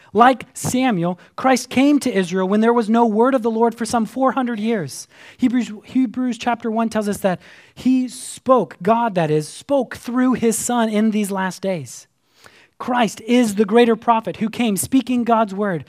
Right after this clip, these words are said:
that we are to repent for the kingdom of God is at hand. Christ prophesied of his priestly sacrifice on the cross and of his resurrection three days later, and God let none of his words fall to the ground. He rose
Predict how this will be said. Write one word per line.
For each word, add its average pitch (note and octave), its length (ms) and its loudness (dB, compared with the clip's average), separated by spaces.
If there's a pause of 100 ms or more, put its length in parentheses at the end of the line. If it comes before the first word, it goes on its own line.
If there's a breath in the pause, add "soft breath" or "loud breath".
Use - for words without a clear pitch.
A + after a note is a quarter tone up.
(140 loud breath)
that G3+ 140 2
we A3+ 140 4
are A3+ 100 4
to G#3 120 -2
repent G3 440 -2
for - 140 -4
the G3 100 -2
kingdom A#3 440 0
of F#3 80 -2
God A3 300 4
is F3 100 -4
at E3 100 -4
hand. G3+ 380 -8 (580 soft breath)
Christ A#3 300 4
prophesied A#3+ 540 2
of F3+ 100 -2
his G3 220 -2 (120 soft breath)
priestly B3+ 360 0
sacrifice G#3+ 580 0
on G3+ 100 -2
the F#3+ 80 -4
cross A3 340 -2
and F#3+ 160 0
of G3+ 140 4
his A3+ 160 -6 (200 loud breath)
resurrection A3+ 720 2
three A3+ 180 -4
days G#3+ 220 0
later, G#3+ 320 -4 (240 loud breath)
and G3+ 160 -2
God G3+ 300 0
let F#3 220 -4
none G#3+ 400 0
of G3+ 140 -4
his G3+ 180 2
words F3+ 340 -4
fall G3 360 -2
to - 160 -14
the F3+ 80 -4
ground. F#3 440 -6 (500)
He A#3 140 4
rose A#3+ 520 2